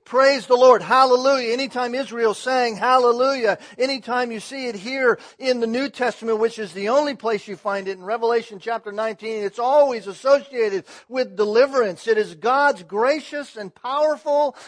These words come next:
deliverance of Israel from her enemies. And here we hear, "Praise the Lord" from the heavenly host because of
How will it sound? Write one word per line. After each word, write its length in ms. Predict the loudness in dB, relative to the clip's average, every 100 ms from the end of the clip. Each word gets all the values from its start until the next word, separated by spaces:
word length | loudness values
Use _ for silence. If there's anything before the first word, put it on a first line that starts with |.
| -20
deliverance 1080 | -4 -2 0 2 2 2 0 0 0 -6 -20 _ -4
of 180 | -4 -4
Israel 640 | -6 -6 -4 -2 4 4
from 300 | 2 -4 -4
her 200 | -4 -6
enemies. 680 | -2 0 0 -2 -6 -8 -12 -20 -16
And 240 | -4 -4 -4
here 580 | -12 -8 -4 -2 0 -2
we 200 | -6 -2
hear, 220 | 0 0
"Praise 600 | -4 0 0 0 -4 -2
the 100 | -2
Lord" 600 | 2 4 6 8 6 2
from 160 | -10
the 100 | -6
heavenly 520 | -8 -4 -2 0 0 0
host 500 | 2 2 2 -6 _ _ _ _
because 840 | -14 -12 -6 0 4 6 4 2 -6
of 720 | -4 0 0 -2 -4 -14